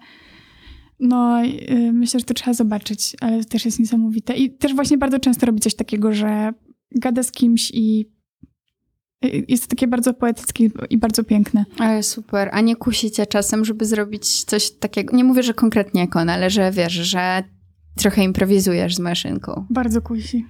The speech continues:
Speaker 1: No, też fajnie by było po prostu narysować flamastrem. No to, tak jak, em, no to się nazywa po prostu freehand, czyli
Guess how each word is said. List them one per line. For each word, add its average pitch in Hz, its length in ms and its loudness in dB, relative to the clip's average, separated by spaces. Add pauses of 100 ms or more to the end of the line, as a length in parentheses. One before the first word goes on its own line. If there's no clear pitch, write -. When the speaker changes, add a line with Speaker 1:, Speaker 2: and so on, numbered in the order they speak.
Speaker 1:
No, 254 320 0 (120)
też 269 160 0
fajnie 277 300 4
by 254 120 2
było 262 180 4
po 262 80 -4
prostu 262 240 4
narysować 262 360 2
flamastrem. 269 640 2 (200)
No 294 80 4
to, 262 160 0
tak 269 160 0
jak, 269 260 -2
em, 247 720 -2 (480)
no - 320 -8
to 285 100 -2
się 285 100 4
nazywa 262 180 4
po 247 40 -6
prostu 254 200 -2
freehand, 214 480 0
czyli 233 380 2